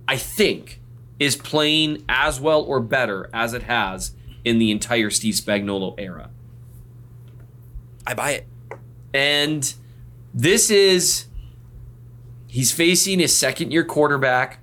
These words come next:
Speaker 1: who has vastly exceeded expectations, who has played really, really well, and who also, if I'm recalling, I believe his E P A against the blitz, and remember, everyone, E P A is expected points added, uh, basically how well you move the ball.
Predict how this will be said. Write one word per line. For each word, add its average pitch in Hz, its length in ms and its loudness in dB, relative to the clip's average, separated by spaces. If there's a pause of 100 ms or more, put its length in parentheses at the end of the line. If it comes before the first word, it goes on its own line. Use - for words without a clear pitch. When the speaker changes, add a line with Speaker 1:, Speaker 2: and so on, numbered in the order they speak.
Speaker 1:
who 120 160 4
has 98 160 4
vastly 120 540 0
exceeded 107 360 0
expectations, 120 800 -2
who 98 60 -6
has 95 120 -4
played 98 300 2
really, 110 340 4
really 127 220 6
well, 110 420 4 (260)
and 95 140 -2
who 87 180 -4 (120)
also, 123 680 4 (280)
if 98 140 0
I'm 98 160 2
recalling, 110 680 2
I - 100 -4
believe 120 540 4
his 98 420 4 (120)
E 127 180 4
P 120 360 4
A 101 360 2 (380)
against 95 420 0
the 127 80 2
blitz, 92 440 2
and 92 100 -4
remember, 107 280 2
everyone, 98 340 2
E 92 80 2
P 95 220 2
A 92 40 4
is 92 120 0
expected 95 500 -2
points 95 300 -2
added, 107 440 2 (300)
uh, 92 100 -2
basically 107 340 0
how 98 140 2
well 101 140 4
you 92 120 2
move 101 180 0
the 95 60 -2
ball. 98 420 0